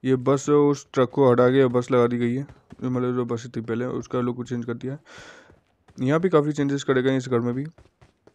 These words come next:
First of all, इसका टेक्सचर तो बहुत अच्छा है, लुक अच्छा कर दिया गया है। किचन में मेरे चेंजेस हैं,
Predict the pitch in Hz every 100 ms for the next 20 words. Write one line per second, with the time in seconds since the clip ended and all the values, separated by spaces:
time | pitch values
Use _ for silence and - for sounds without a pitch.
0 | _ _ _ _ _ _ _ _ _ -
1 | 120 - 127 131 123 131 127 117 - 123
2 | 120 113 117 113 - 113 - _ _ _
3 | _ _ _ _ _ _ _ _ _ _
4 | _ _ - 123 127 120 135 123 120 117
5 | 117 - 131 _ _ _ _ _ - -
6 | - - - _ _ _ _ _ _ _
7 | _ _ _ _ _ _ - _ _ _
8 | _ _ _ _ _ - _ _ _ -
9 | 139 139 139 139 135 131 139 131 131 139
10 | 160